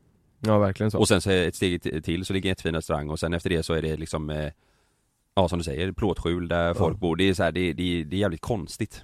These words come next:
Speaker 1: Ja, det är det ju.
Speaker 2: Det är riktigt konstigt.
Speaker 1: Men
Speaker 2: Men de bra sidorna då ska jag ta upp.
Speaker 1: Mm.
Speaker 2: För vi har haft det, vi har haft det jätte, jättebra.
Speaker 1: Mm.
Speaker 2: Men jag, jag kan säga att redan efter typ, eh, några dagar så reagerade jag, eller typ de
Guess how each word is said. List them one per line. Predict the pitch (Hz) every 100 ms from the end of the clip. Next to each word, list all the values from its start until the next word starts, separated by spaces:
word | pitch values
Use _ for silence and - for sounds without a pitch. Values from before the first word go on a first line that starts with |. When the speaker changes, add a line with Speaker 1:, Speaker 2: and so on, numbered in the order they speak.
| -
Speaker 1:
Ja, | 104 98
det | 98
är |
det | 85
ju. | 62 - _ _
Speaker 2:
Det | 98
är |
riktigt | 95 - 98
konstigt. | 98 - - - -
Speaker 1:
Men | 139 101
Speaker 2:
Men | 123 131 113
de | 117 110
bra | 120 135
sidorna | 123 107 82
då | 78
ska | -
jag | 76
ta | 71
upp. | - - -
Speaker 1:
Mm. | 107 104
Speaker 2:
För | 92
vi | 95
har |
haft | 87 82
det, | 104 110
vi | 90
har | 92
haft | 92
det | 90
jätte, | 95 -
jättebra. | 76 80 92 87
Speaker 1:
Mm. | -
Speaker 2:
Men | 90 87 85 - _
jag, | - 107
jag | -
kan | 104
säga | 113 92
att | -
redan | 110 101 95
efter | 95 101
typ, | 82 82
eh, | 78 78
några | 82 87 87
dagar | 90 80 78 85
så | - 82 80
reagerade | - 90 82 85 82 76 78 76
jag, | 85 90
eller | 87
typ | - -
de | 82 87 85